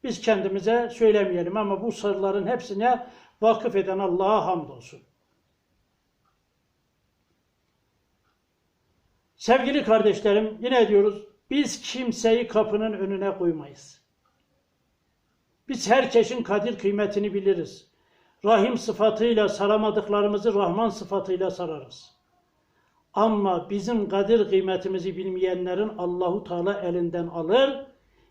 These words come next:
bir kadir kıymet bilene verir. Sonra ah vah edersen, "Yok öyle ettim de böyle ettim." dersen, "Yok şöyle yaptım, böyle yaptım." dersen, "Ya daha ne yapayım?" dersen, ama o senin nefsinle baş başa olan savaşındır.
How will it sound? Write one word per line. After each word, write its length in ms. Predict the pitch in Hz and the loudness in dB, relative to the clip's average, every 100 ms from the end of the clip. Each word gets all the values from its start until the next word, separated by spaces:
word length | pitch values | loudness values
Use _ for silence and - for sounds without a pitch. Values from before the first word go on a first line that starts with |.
| _ | _
bir 280 | 208 220 202 | -2 0 0
kadir 380 | 190 190 233 208 | -2 2 2 2
kıymet 420 | 185 185 196 190 | 0 0 -2 -2
bilene 360 | 185 170 170 151 | -4 -2 -2 -4
verir. 540 | 143 123 - - _ _ _ _ _ _ _ _ _ _ _ _ _ _ _ | -8 -12 -20 -20 _ _ _ _ _ _ _ _ _ _ _ _ _ _ _
Sonra 460 | - - 233 220 220 | -8 4 4 6 4
ah 340 | 214 220 - | 4 2 4
vah 200 | 226 202 | 4 4
edersen, 840 | 202 190 180 - 202 247 240 - _ _ _ _ - | 4 2 -2 -2 0 0 -4 -14 _ _ _ _ 0
"Yok 220 | 254 208 | 2 6
öyle 200 | 233 247 | 6 8
ettim 340 | 240 240 233 | 6 4 2
de 160 | 233 220 | 4 4
böyle 280 | 220 233 240 | 6 6 6
ettim." 360 | 233 226 208 | 4 0 0
dersen, 380 | 196 196 233 233 | 2 2 2 0
"Yok 240 | 220 247 247 | 2 0 2
şöyle 280 | 226 226 | 2 4
yaptım, 460 | 233 226 226 247 220 | 4 4 0 -4 4
böyle 220 | 220 220 | 6 6
yaptım." 460 | 233 220 - 196 180 | 6 4 0 -6 -2
dersen, 440 | 180 - 247 240 - - - | -2 0 0 0 -8 -18 0
"Ya 280 | 220 220 214 | 4 4 4
daha 220 | 220 220 | 4 4
ne 200 | 220 226 | 4 4
yapayım?" 520 | 254 240 226 214 202 | 4 2 0 -2 2
dersen, 520 | 196 196 233 247 240 - | 2 2 0 -2 -4 -8
ama 260 | 202 190 | -6 -4
o 120 | - | -2
senin 420 | 196 190 190 196 185 | -2 -4 -6 -6 -6
nefsinle 720 | 180 - 233 202 196 214 190 | -6 -6 -6 -4 -4 -4 -4
baş 220 | 190 - | -6 -6
başa 200 | 170 202 | -6 -4
olan 220 | 170 202 | -4 -4
savaşındır. 720 | - 170 165 170 180 156 143 | -6 -8 -8 -8 -8 -10 -14